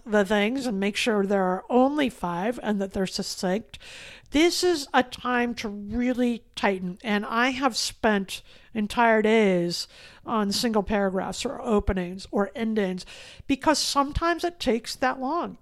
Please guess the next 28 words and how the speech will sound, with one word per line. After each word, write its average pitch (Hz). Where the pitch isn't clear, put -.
and 233
you 240
do 226
what 202
it 220
takes. 269
Now, 233
yes, 226
how 262
do 294
you 294
know 269
if 269
you're 196
done? 196
I 226
don't 277
know. 180
There's 240
a 247
sense -
that 320
you 233
get. 190
This 254
becomes 269
somewhat 349
intuitive 254